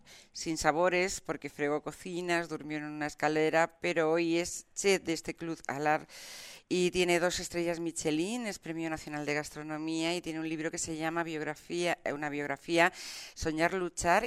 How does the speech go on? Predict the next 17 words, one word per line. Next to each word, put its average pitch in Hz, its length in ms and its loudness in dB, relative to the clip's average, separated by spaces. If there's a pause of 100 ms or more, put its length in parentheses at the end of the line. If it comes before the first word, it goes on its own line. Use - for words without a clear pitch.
y 175 140 -2
Cocinar. 165 720 0 (280)
Eh, - 80 -8
bienvenida 160 680 0
a 143 60 0
este 160 400 -2
programa 151 420 0
en 151 80 -4
el 147 140 -4
Día 156 100 -2
Internacional 151 500 -6
de 147 60 -4
la 147 100 -2
Mujer. 147 380 -4
¿Qué 165 140 -6
tal, 131 280 2
María? 139 440 -6